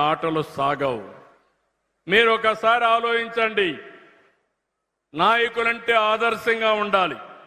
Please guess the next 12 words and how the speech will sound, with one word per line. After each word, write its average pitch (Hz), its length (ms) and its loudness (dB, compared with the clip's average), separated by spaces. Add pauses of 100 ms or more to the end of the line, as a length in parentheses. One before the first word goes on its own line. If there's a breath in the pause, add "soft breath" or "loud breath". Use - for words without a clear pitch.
(1800)
నేనేమైనా 226 640 2 (100)
ఒక 208 180 0
మాట 226 140 2 (100)
చెప్తే 220 220 -4 (100)
ఒక 220 180 -4
విశ్వసనీయత 220 760 0
ఉండాలి. 208 340 0 (1300)
నన్ను 214 380 0
మీరు 220 200 4 (100)
తొమ్మిది 214 400 -2
సార్లు 226 280 0 (220)
ఎమ్మెల్యేగా 196 520 0